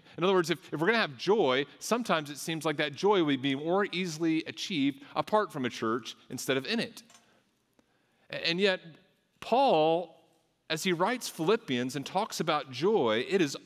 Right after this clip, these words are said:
all about fellowship. For Paul,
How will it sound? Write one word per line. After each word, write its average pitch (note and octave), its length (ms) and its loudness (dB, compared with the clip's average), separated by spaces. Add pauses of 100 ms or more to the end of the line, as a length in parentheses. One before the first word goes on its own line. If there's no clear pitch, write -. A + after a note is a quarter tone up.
all G#3 300 2
about C#3 500 0 (260)
fellowship. F3+ 800 -2 (480)
For F#3 120 2
Paul, D3+ 640 2